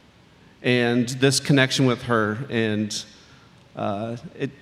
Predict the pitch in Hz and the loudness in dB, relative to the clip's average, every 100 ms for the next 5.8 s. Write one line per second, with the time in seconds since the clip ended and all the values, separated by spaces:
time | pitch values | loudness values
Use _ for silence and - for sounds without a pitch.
0 | - - _ _ _ _ - 143 135 151 | -20 -20 _ _ _ _ 0 0 2 2
1 | 131 - 123 - 147 131 127 104 101 110 | 2 2 0 2 4 4 4 2 -2 2
2 | 151 156 151 123 120 107 101 107 156 - | 4 6 4 4 2 2 0 0 -8 -14
3 | - - - - _ _ _ _ - - | -20 -20 -20 -20 _ _ _ _ -20 -20
4 | - - _ _ _ _ - 131 139 120 | -20 -20 _ _ _ _ 2 4 4 2
5 | 131 107 110 110 - 120 113 | -2 -2 -2 -2 -2 -2 -2